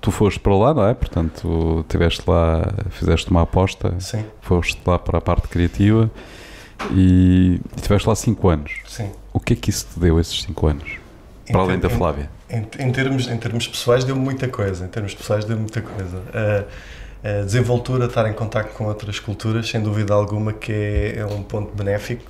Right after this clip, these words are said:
Speaker 2: da, da minha ida para o Brasil. Ahm, trabalhar com outros mercados também é muito bom porque aprendemos muita coisa, trabalhar com, com outros profissionais, ah, com outra cabeça. Como o José estava a dizer ainda há pouco,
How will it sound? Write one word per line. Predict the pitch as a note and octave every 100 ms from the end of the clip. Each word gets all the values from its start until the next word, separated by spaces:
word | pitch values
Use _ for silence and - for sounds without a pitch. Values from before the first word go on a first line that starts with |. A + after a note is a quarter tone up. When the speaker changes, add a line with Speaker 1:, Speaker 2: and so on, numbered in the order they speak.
| -
Speaker 2:
da, | A2 A2 G#2+
da | G#2+
minha | G#2+
ida | A2 G#2+
para | A2
o |
Brasil. | G#2 G2 G2 F#2+ - - - - - - -
Ahm, | G#2 G#2 G#2 G2+ G#2 G2+ G2+ G2+ - - - - - - - -
trabalhar | B2 A#2+ C3+
com | C#3 B2+
outros | B2
mercados | B2 A2+ - A#2 A2 - - -
também | A2 G#2+
é | G#2+
muito | G#2+ A2+ A2+
bom | G2+ G#2+ A2
porque | - - A#2
aprendemos | A#2 G#2+ A2 G#2 - - - - G#2+
muita | A2+ C3+ B2+
coisa, | - A2+ G#2+
trabalhar | G#2 G#2 G#2 G#2
com, | - G#2
com | F#2+ G#2
outros | G2+ -
profissionais, | - - G2+ G#2+ G#2 G2 G2+ - - - - - -
ah, | A2 G#2 G2+ G2 G2 -
com | G#2+ G#2+
outra | A2 -
cabeça. | - G2+ G#2 G#2 - A2+ - - -
Como | B2 A#2+
o | A#2+
José | A2
estava | A#2 A#2
a | A#2
dizer | G#2 A#2
ainda | A#2
há | A2+
pouco, | - A#2 -